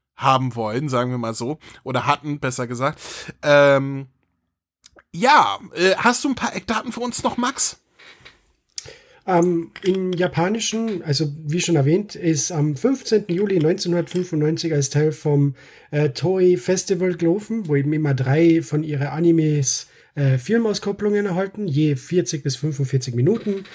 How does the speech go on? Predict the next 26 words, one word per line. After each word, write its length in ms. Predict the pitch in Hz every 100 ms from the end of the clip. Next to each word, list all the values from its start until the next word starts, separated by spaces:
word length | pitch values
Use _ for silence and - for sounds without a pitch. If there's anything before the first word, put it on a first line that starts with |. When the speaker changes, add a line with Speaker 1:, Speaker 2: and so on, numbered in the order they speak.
| - - _
Speaker 2:
Der 60 | 151
japanische 600 | 160 139 208 254 214 208
Titel 340 | 220 214 180
war 340 | 185 175 170
Ryoken 760 | 165 240 285 - 226 233 233 208 - -
Bakuhatsu 1000 | 127 226 - 208 160 175 - 180 175 156
Goku 460 | 123 190 240 - 185
ga 320 | 156 165 165
Yaraneba 720 | 160 151 180 185 165 165 156
Dare 320 | 143 127 143 139
ga 140 | 127
Yaru, 460 | 131 131 143 214 156
was 120 | 143
so 100 | 156
viel 120 | 139
bedeutet 420 | 156 143 156 143
wie 220 | 143 170 - - -
Drachenfaust-Explosion. 1600 | - 262 226 202 - 240 190 - 233 - 220 220 208 220 190 160 - - -
Wenn 160 | 190
Son 220 | 220 202
Goku 280 | 190 269 220
es 140 | 226 202
nicht 200 | 220 -
schafft, 420 | 190 220 - -
wer 220 | 165 220
dann? 420 | 147 226 233 131